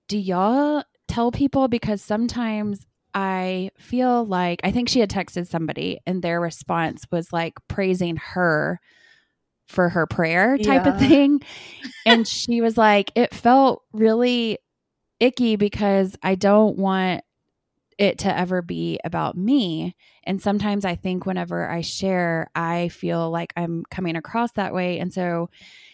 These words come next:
Speaker 1: she was like, "I'm gonna challenge myself to just n-, not share, still pray, but not share." And, um,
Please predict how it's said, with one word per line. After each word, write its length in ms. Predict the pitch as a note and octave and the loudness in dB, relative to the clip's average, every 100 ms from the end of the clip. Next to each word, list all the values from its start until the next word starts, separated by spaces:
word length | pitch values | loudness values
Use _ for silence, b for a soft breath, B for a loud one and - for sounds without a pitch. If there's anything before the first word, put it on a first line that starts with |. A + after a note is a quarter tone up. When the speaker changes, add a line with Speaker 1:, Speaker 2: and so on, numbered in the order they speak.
| B | B
Speaker 1:
she 220 | - - | -8 -2
was 140 | F#3+ F#3 | 0 2
like, 200 | F#3 F3+ | 0 0
"I'm 100 | G3 | 0
gonna 180 | G#3 A3 | 0 0
challenge 340 | G#3+ F#3+ F#3+ | 0 -2 -2
myself 400 | G3+ F#3 F3 F3 - | -4 -4 -4 -6 -8
to 140 | F#3 | -8
just 260 | F3+ E3+ F3 | -6 -6 -6
n-, 260 | E3+ F3 - _ | -6 -8 -12 _
not 360 | F#3+ G3+ B3 B3+ | -4 0 0 0
share, 600 | - F#3+ F3+ F3 F3+ F#3+ _ - | -2 -2 -2 -2 -4 -8 _ -10
still 320 | - B3 A3 | 4 6 6
pray, 520 | - A3+ F3+ E3 G3+ - | 4 2 2 0 -4 -2
but 160 | G#3 - | 0 2
not 240 | F#3 F3 | 0 -2
share." 520 | - G#3 G3 E3 E3+ G3 B B B B _ | 0 2 4 4 2 -2 B B B B _
And, 260 | F#3+ G3 F#3 | -2 0 0
um, 580 | F3 E3+ D3+ - - | 0 0 -4 -8 -10